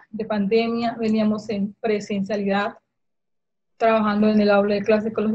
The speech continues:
estudiantes, y pues ya, eh, al llegar la pandemia, el covid diecinueve, pues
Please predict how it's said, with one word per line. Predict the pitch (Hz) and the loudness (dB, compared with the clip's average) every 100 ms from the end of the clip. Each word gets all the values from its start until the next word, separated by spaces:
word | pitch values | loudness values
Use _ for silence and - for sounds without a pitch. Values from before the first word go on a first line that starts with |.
| 226 | -2
estudiantes, | 262 247 220 214 269 - _ _ _ _ _ _ _ _ | -2 2 2 2 -2 -6 _ _ _ _ _ _ _ _
y | 262 285 | 0 0
pues | - 240 226 - _ _ _ | 2 2 2 -6 _ _ _
ya, | 220 190 220 208 208 240 226 - _ _ _ - | 0 2 2 2 2 -2 -6 -12 _ _ _ -4
eh, | 226 214 - 196 - | -2 -2 -4 -10 -2
al | 226 214 | 0 4
llegar | 220 220 214 208 220 - _ - - | 2 4 4 4 0 -10 _ -18 -8
la | 240 226 | -2 0
pandemia, | 254 247 240 247 240 | 2 4 4 4 2
el | 226 226 | -2 2
covid | 226 226 | 4 6
diecinueve, | 226 226 254 240 226 220 | 4 -2 -2 0 0 0
pues | 220 196 - | 0 -2 -4